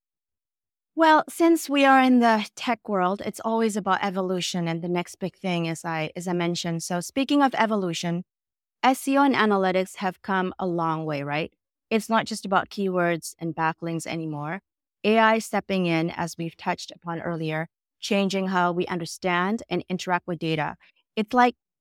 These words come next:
having a microscope that shows us not just the what, but the why behind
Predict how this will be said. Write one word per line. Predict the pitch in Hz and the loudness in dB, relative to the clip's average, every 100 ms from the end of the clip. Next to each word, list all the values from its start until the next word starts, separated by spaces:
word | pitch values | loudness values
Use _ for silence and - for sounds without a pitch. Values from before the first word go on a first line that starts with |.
| _ | _
having | - 262 285 320 | 0 6 8 8
a | 302 | 8
microscope | 220 202 220 - 226 247 - - | 6 4 0 -2 0 0 -2 -2
that | 185 196 | -2 -2
shows | - 233 220 | -2 0 2
us | 220 196 | 0 0
not | 185 202 226 302 | 0 4 4 4
just | - 311 240 - | 0 -2 -2 -6
the | 202 | -6
what, | 175 202 196 - _ _ _ | -2 2 2 0 _ _ _
but | - 202 | -2 0
the | 220 | 0
why | 190 185 208 220 226 | -2 4 6 6 4
behind | 214 196 190 185 185 | 0 -4 -2 -2 -4